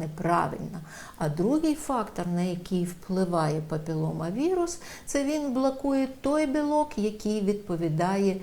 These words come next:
за апоптоз тобто смерть клітини. Тому що в нашому організмі цей процес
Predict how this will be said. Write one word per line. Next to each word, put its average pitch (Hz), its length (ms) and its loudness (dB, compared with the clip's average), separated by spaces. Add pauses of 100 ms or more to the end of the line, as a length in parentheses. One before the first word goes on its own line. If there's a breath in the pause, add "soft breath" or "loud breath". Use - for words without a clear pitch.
(160 loud breath)
за 160 220 2 (120)
апоптоз 160 1000 -2 (380 loud breath)
тобто 175 380 -2
смерть 156 640 -2
клітини. 147 600 -6 (320 loud breath)
Тому 339 220 0
що 359 180 0
в 285 100 0
нашому 311 500 0
організмі 254 800 2
цей 247 260 6
процес 233 840 2